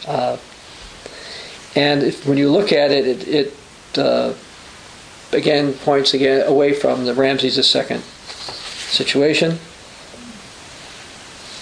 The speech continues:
I mentioned stuff about the, uh,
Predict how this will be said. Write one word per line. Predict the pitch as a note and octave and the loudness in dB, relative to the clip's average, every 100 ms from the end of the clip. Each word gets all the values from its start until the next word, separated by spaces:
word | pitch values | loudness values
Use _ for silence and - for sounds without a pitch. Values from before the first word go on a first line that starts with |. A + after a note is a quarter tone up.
| - - F3 - - - - - - - - - - - - - - - - - - - - - - - | -16 -16 -18 -18 -18 -20 -20 -20 -20 -20 -20 -20 -20 -20 -20 -20 -20 -20 -20 -20 -18 -16 -16 -16 -16 -2
I | D3+ | 2
mentioned | D3+ G3 G3 D#3 | 4 6 4 4
stuff | D3 - - D#3 D3+ | 0 2 4 4 4
about | D3+ C#3 C3+ C3+ - | 4 4 4 2 -2
the, | B2+ A#2+ | 0 2
uh, | A2+ | 2